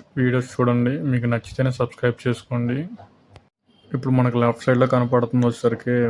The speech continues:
ఉండవల్లి పంపింగ్ స్టేషన్ అన్నమాట. ఇక్కడ నుంచి వాటర్ కృష్ణా నదిలోకి అయితే వెళ్తది.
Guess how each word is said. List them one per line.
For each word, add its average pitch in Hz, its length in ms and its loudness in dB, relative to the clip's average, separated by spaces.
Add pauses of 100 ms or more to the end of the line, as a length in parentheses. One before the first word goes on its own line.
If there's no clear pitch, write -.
(100)
ఉండవల్లి 120 400 2 (140)
పంపింగ్ 117 340 -2
స్టేషన్ - 380 -8
అన్నమాట. 107 340 -10 (1300)
ఇక్కడ 127 240 2 (100)
నుంచి 123 280 2 (220)
వాటర్ 117 380 4 (240)
కృష్ణా 117 400 -2 (120)
నదిలోకి 113 360 2
అయితే 110 240 0 (160)
వెళ్తది. 107 420 0